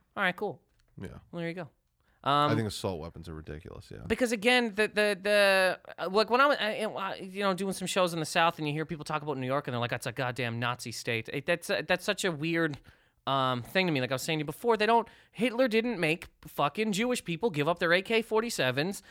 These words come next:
Speaker 1: and go on with their lives.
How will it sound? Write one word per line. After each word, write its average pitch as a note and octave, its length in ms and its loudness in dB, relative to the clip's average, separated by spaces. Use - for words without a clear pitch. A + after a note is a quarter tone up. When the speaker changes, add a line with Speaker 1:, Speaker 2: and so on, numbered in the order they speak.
Speaker 1:
and B3+ 400 4
go C4+ 320 8
on C4 280 8
with B3 180 4
their B3 240 8
lives. B3 840 4